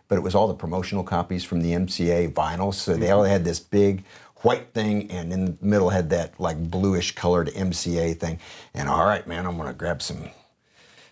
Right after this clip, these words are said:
Speaker 1: I don't know if these artists, but I remember I wanted to get stuff with Fred Newell on it, and I was listening to Dale Sellers, and I was listening to Pete Wade and Phil Ball, and,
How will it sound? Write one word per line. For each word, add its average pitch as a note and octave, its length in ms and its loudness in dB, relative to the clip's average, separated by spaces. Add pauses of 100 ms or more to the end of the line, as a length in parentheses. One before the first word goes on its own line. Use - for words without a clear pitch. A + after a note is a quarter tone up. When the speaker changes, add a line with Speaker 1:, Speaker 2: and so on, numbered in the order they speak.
(120)
Speaker 1:
I G2 80 2
don't F#2 100 -4
know D#2 160 -2
if - 140 -8
these F#2+ 200 2
artists, D2 380 -2
but F2+ 200 0 (140)
I G2+ 100 4
remember F#2+ 300 0
I E2+ 60 0
wanted F2 320 -2
to D2 60 -8
get D#2+ 180 -8
stuff - 260 -2
with D#2 120 -10
Fred D#2+ 260 -4
Newell F#2 360 -2
on E2+ 200 0
it, F2 300 -6 (100)
and E2+ 100 -6
I D#2 60 -6
was - 160 -10
listening D2 400 -6
to C2+ 240 -10
Dale D#2 160 -6
Sellers, A#2+ 720 4
and E2+ 80 -6
I D#2 100 -6
was D#2 220 -10
listening E2 540 -4
to - 200 -6 (340)
Pete - 220 -6
Wade F#2+ 840 4
and C#2+ 360 -10
Phil C#2 260 -6 (160)
Ball, D#2+ 640 -2
and, F2 640 -12